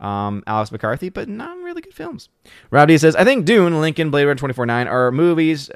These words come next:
to, uh, best to watch during a huge rainstorm, snowstorm. You're not going anywhere and you need something good and long to watch." Yeah, Rob D, and I think it's also the kind of person you are.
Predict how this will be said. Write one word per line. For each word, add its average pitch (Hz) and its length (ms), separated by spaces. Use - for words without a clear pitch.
to, 131 520
uh, - 160
best 170 340
to 139 120
watch 117 340
during 135 260
a 127 60
huge 143 720
rainstorm, 151 680
snowstorm. 151 600
You're 147 60
not 214 140
going 202 220
anywhere 190 380
and 151 100
you 151 60
need 160 120
something 147 300
good 123 300
and 113 180
long 104 220
to - 80
watch." 131 320
Yeah, 208 140
Rob 185 240
D, 165 180
and 143 80
I 160 60
think 240 200
it's 185 120
also 180 280
the 156 60
kind 151 160
of 139 60
person 208 320
you 113 140
are. 90 200